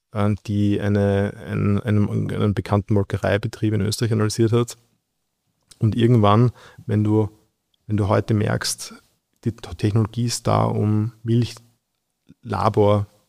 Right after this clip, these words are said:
zu produzieren, ohne den negativen Folgen der Landwirtschaft.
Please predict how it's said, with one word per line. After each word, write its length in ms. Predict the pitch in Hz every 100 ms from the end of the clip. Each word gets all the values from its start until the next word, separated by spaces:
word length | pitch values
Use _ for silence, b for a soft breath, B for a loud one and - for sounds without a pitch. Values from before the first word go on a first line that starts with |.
| - _
zu 140 | -
produzieren, 680 | 110 - 110 - - 110 113
ohne 260 | 110 113 113
den 160 | 110
negativen 440 | 104 101 107 107 107
Folgen 320 | 113 107 107
der 100 | 101
Landwirtschaft. 680 | 104 107 101 - - -